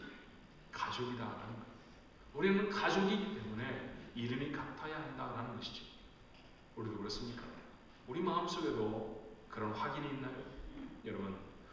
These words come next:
우리가 교회로 모일 때마다 우리가 가족이라는 사실을 잊지 않게 되기를 주님의 이름으로 부탁합니다. 우리는 가족입니다.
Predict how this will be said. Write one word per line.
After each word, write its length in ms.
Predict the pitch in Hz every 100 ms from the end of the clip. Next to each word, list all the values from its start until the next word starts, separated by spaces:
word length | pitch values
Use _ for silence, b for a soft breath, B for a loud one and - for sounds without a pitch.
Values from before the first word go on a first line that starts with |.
| B
우리가 220 | 143 147 151
교회로 380 | 160 160 160 165
모일 240 | 185 190
때마다 760 | - 147 147 147 160 - - -
우리가 340 | 131 143 -
가족이라는 640 | - 143 139 185 190 185 -
사실을 640 | 117 107 107 104 98 -
잊지 200 | 113 123
않게 260 | 101 101 104
되기를 640 | 104 123 175 208 - -
주님의 320 | - 120 110
이름으로 260 | 107 104 107
부탁합니다. 720 | 127 123 131 131 123 - - - -
우리는 360 | - 98 98
가족입니다. 680 | - - 117 113 - 123